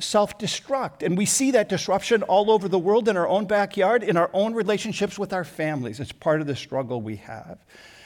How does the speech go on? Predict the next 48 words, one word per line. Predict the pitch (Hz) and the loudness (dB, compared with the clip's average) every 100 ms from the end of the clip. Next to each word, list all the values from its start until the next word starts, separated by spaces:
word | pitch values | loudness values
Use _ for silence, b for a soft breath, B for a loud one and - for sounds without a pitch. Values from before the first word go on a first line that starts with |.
| B B - | B B -2
And | 160 | 4
so | 208 | 6
when | 190 175 | 6 4
we | 170 | 2
receive | 170 160 - 311 294 | 0 -2 -2 -2 -4
Christ, | - 143 156 196 | -2 0 0 -2
we | 180 | -2
receive | 170 - 208 202 | -2 -2 0 0
the | 208 | 0
God | 208 160 220 | 4 4 4
advantage | 247 160 151 190 175 | 2 0 0 0 -2
of | 139 | -2
the | 151 | -2
Holy | 185 208 | -2 -2
Spirit, | 247 - 170 - | -4 -2 -2 -2
who | - 208 | -4 -2
indwells | 196 180 160 165 220 269 214 | 0 2 0 2 4 2 0
us | 147 170 | 0 0
and | - | -2
begins | 143 156 262 277 | -6 -2 0 0
to | - 202 | -2 -2
regulate | 160 247 208 190 135 135 - B B B | 2 2 2 -2 0 0 -2 B B B
our | 156 | 0
thoughts | 143 - 202 247 - - B B B | 0 4 4 4 -6 -12 B B B
and | 165 | 2
our | 170 | 2
feelings | - 214 226 196 156 - | 0 2 4 4 0 0
to | 185 | 0
the | 170 180 | 2 2
end | 247 208 | 2 4
that | 139 | 2
we | 202 - | 2 0
actually | 254 - 285 180 | 0 0 -2 -2
demonstrate | - 220 262 240 - 160 151 160 | 4 4 4 -2 -2 -2 -2 0
these | 135 | -2
markers. | 147 131 180 277 - 147 117 | 2 2 2 0 -2 -4 0
They're | 190 | -2
clear | 151 - 233 285 254 | -2 -4 -2 0 2
in | 175 | 0
the | 175 | -2
Scripture | - 254 - 180 | 2 2 2 2
that | - 170 | 2 2
we | 226 | 2
are | 277 | 2
people | - 226 202 | 2 -4 -4
to | 170 | -4
be | 151 | -2
marked | 147 190 262 185 175 | 0 2 4 4 0